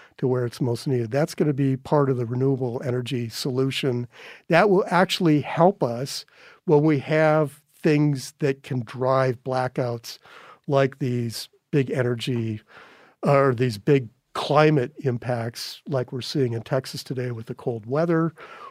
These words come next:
or like we saw in California last year with all the heat and the fires, which, by the way, it wasn't solar projects that couldn't generate energy. It was forest fires burning transmission lines that actually were set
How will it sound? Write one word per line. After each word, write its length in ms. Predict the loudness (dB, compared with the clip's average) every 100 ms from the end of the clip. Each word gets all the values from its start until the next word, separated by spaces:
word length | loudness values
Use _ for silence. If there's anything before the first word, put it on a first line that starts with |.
| 0
or 180 | 4 6
like 220 | 6 4
we 80 | 0
saw 240 | 4 4
in 80 | 4
California 680 | 4 2 2 2 2 4 2
last 420 | 2 2 0 0
year 260 | 0 0 0
with 220 | -4 -2
all 180 | 0 -2
the 80 | -4
heat 440 | -6 -6 -6 -6
and 100 | -8
the 60 | -8
fires, 640 | -2 -2 0 -2 -4 -10 _ -20 -20 -6
which, 160 | -4 0
by 140 | 2
the 80 | 4
way, 240 | 4 2 2
it 100 | 0
wasn't 440 | 2 2 2 -2 _ _ _
solar 560 | -10 2 4 6 4 2 -2 _ 2
projects 520 | 2 4 0 -2 -6
that 180 | -8 -4
couldn't 280 | -4 -4
generate 480 | -4 -2 0 -2 -4 -4
energy. 540 | -4 -4 -2 -2 -2 -6 _ _ -20 -20 _ 0
It 160 | 2
was 180 | 2 -2
forest 420 | 0 2 2 2
fires 420 | 2 2 2 0
burning 400 | -2 2 2 2
transmission 720 | -2 -2 0 -2 -2 -2 -2 -4
lines 500 | -2 -4 -6 -8 -8
that 120 | -6
actually 320 | -4 -4 -4 -4
were 160 | -6
set 340 | -10 -4 -2